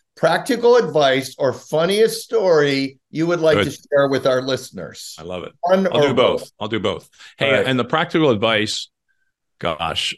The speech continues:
Speaker 2: um, I'm gonna, I'm gonna borrow from Antonio Lucio here,
Speaker 1: Okay.
Speaker 2: who's a friend of mine. You know, he's, he, he's, he's been, he's been like you, an amazing C M O in many companies over his career.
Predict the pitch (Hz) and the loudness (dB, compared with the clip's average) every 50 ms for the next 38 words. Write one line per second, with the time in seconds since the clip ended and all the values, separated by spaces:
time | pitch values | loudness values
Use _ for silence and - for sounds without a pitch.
0 | _ - 90 85 85 82 80 80 - - _ _ _ _ _ _ _ _ _ _ | _ -4 -2 0 0 0 -2 -4 -8 -12 _ _ _ _ _ _ _ _ _ _
1 | _ _ - - 156 185 196 156 120 95 - - _ 120 147 165 160 107 85 82 | _ _ -6 -4 0 0 2 2 2 0 -2 -6 _ -4 0 0 0 0 0 0
2 | 95 101 101 95 92 85 95 98 - - 101 95 87 87 85 90 - 98 95 92 | 0 2 2 2 2 0 0 -2 -2 -4 -4 -4 -2 -4 -6 -6 -6 -6 -4 -4
3 | 85 78 85 85 82 - - 71 62 60 58 - - 73 65 - - - _ _ | -4 -4 -4 -4 -4 -4 -4 -4 -6 -8 -10 -8 -8 -8 -8 -8 -10 -12 _ _
4 | _ _ _ _ 113 110 95 90 113 113 107 - - _ _ - - - - 98 | _ _ _ _ -6 -2 0 0 0 0 -2 -6 -10 _ _ -10 -6 -2 -2 -2
5 | 101 101 101 95 90 90 90 87 87 90 92 90 - - 95 85 85 85 82 80 | 0 0 0 0 0 0 0 0 -2 -2 -4 -6 -10 -12 -10 -8 -6 -4 -4 -4
6 | 80 78 - - - - _ _ _ _ _ _ 82 69 - - 76 69 69 78 | -4 -6 -8 -10 -12 -12 _ _ _ _ _ _ -18 -16 -14 -14 -12 -12 -10 -10
7 | 80 78 - - 82 76 - - 87 87 - - 90 85 - - 92 90 87 92 | -10 -10 -10 -10 -10 -6 -4 -4 -4 -4 -6 -6 -8 -8 -4 -4 -4 -2 0 0
8 | 95 92 - 87 85 85 82 82 85 82 - _ _ _ _ _ _ _ - 87 | -2 -2 -2 -2 -2 0 0 -2 -4 -6 -8 _ _ _ _ _ _ _ -8 -6
9 | 85 87 82 87 90 95 95 90 - - 104 95 90 87 90 87 87 82 82 85 | -4 -2 0 0 0 0 -2 -2 -2 -2 -2 0 0 0 0 0 0 -2 -2 -4
10 | 82 85 87 - - 95 87 82 78 80 78 73 87 82 80 73 76 80 76 - | -4 -6 -6 -6 -4 -6 -6 -4 -6 -6 -4 -2 -2 -2 -2 -4 -4 -6 -6 -6
11 | - - 82 82 80 80 80 82 87 - | -6 -6 -4 -2 0 0 0 -2 -4 -6